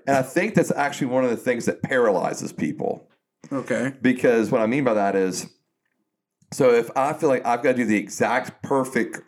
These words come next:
Speaker 1: right thing, okay?
Speaker 2: Mm-hmm.
Speaker 1: So in other words, I'm sitting here going, "All right, I wanna make sure that I'm doing the will of God. I don't wanna get off from the will of God. And I wanna follow his leading,"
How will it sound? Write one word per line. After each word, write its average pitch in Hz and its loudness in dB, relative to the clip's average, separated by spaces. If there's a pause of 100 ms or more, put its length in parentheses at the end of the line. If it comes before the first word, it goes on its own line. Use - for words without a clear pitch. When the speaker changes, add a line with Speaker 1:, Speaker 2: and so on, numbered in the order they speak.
(360)
Speaker 1:
right 113 2
thing, - -4 (160)
okay? 95 0
Speaker 2:
Mm-hmm. 123 -2
Speaker 1:
So 101 2
in 104 2
other 123 4
words, 107 2
I'm 113 0
sitting 117 -2
here 107 0
going, 98 0
"All 107 2
right, 95 0 (320)
I 113 2
wanna 135 2
make 113 2
sure 123 0
that 110 2
I'm 92 -2
doing 127 2
the 123 0
will 117 2
of 107 -4
God. 98 0
I 92 -4
don't 95 -4
wanna 87 -8
get 92 -4
off 120 2
from 117 -8
the 110 0
will 107 4
of 90 0
God. 90 0 (440)
And 104 2
I 101 0
wanna 98 0
follow 127 2
his 113 0
leading," 95 0